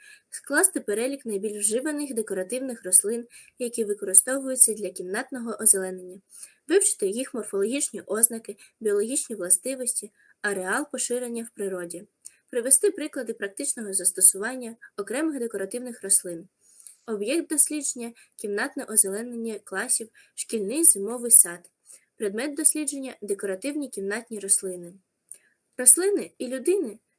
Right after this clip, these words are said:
завжди були і будуть пов'язані нерозривними узами. Взимку тисяча двісті сороковому році у місті Кельн прибув голландський король Вільгельм,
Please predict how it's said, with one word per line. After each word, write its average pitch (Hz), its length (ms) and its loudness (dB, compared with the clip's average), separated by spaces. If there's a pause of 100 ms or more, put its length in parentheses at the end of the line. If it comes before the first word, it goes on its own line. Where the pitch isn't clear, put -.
(160)
завжди 311 600 2
були 285 440 -2
і 233 80 -6
будуть 226 340 -8
пов'язані 240 680 0
нерозривними 220 800 0
узами. 185 580 0 (400)
Взимку 311 480 4 (260)
тисяча 240 360 0
двісті 220 580 -4
сороковому 220 640 0
році 247 380 0 (120)
у 220 60 -6
місті 226 340 2
Кельн 190 380 -2 (220)
прибув 285 420 -2
голландський 247 480 0
король 214 380 -4
Вільгельм, 196 580 -4